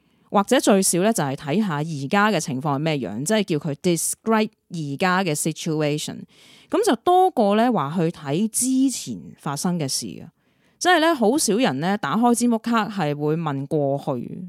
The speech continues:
人性之所以然，係咪？我哋都係鍾意睇預測，都係問之後係點㗎，即係傳統上就係咁樣。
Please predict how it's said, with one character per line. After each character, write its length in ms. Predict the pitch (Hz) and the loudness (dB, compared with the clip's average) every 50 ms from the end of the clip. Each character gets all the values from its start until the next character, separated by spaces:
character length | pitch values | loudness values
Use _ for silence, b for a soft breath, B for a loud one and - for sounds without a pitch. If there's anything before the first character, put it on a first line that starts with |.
| 175 196 - | -14 -14 -8
人 200 | 185 180 139 160 | -6 -4 -4 -2
性 160 | - 196 196 | -2 -2 -2
之 160 | - 220 226 | 0 0 0
所 200 | 208 - 143 147 | 0 0 0 0
以 260 | 156 151 151 143 151 | -2 -2 -4 -6 -8
然， 260 | - 76 82 - 156 160 | -10 -10 -10 -8 -6 -4
係 80 | 131 | -2
咪？ 220 | 135 131 139 175 B B B B B B B | -2 -2 -2 -2 B B B B B B B
我 160 | - 196 196 | 0 2 2
哋 20 | 196 | 4
都 140 | 226 240 | 4 4
係 120 | 247 208 165 | 4 4 2
鍾 200 | - 202 214 214 | 2 0 0 0
意 260 | 208 175 165 160 160 | 0 -2 -2 -4 -4
睇 220 | 170 180 160 131 139 156 185 196 214 202 190 | -6 -6 -6 -4 -2 -2 -2 -2 -2 -4 -6
預 320 | 175 156 156 139 139 139 | -6 -6 -4 -4 -4 -4
測， 300 | - - - 170 156 - - B B B B B B B B | -6 -8 -6 -6 -8 -8 -8 B B B B B B B B
都 80 | - 277 | 0 2
係 80 | 254 | 2
問 200 | 214 170 151 156 | 2 0 -2 -4
之 460 | - - - - 254 285 294 320 330 | -4 -4 -2 -2 0 2 2 2 2
後 260 | - - - 214 165 156 160 165 170 196 | 2 0 2 2 2 2 0 2 2 2
係 160 | 214 151 147 | 2 2 0
點 200 | - - 131 123 | -4 -6 -6 -6
㗎， 280 | 156 156 151 - 156 165 - | -6 -6 -8 -8 -10 -10 -6
即 100 | - 247 | -2 0
係 320 | 240 214 185 180 165 165 | 2 2 2 2 0 -2
傳 220 | - - 185 151 | -2 -2 -2 0
統 160 | 175 202 214 247 | 2 4 4 4
上 400 | - 262 151 147 139 131 147 147 | 4 2 2 0 0 -2 -4 -6
就 100 | - 156 | -6 -4
係 160 | 143 135 135 | -4 -6 -6
咁 160 | - 123 139 | -6 -8 -6
樣。 220 | 156 147 127 127 | -6 -6 -6 -6